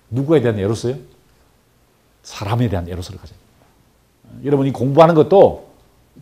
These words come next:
그냥, 야, 이거 내가 지식을 공부하고 그리스가 어떤 곳이 여행하면 그게 목적이 아니고요.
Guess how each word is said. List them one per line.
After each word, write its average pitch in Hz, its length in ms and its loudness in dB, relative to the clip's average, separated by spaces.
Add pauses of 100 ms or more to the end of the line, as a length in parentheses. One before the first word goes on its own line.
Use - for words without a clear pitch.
(200)
그냥, 113 260 -6
야, 104 40 -8
이거 110 220 -4
내가 98 200 -8
지식을 131 380 -6
공부하고 101 360 -8 (180)
그리스가 117 380 -6
어떤 98 220 -8
곳이 107 240 -6
여행하면 113 480 -6
그게 107 320 -6
목적이 120 360 -8
아니고요. 98 480 -12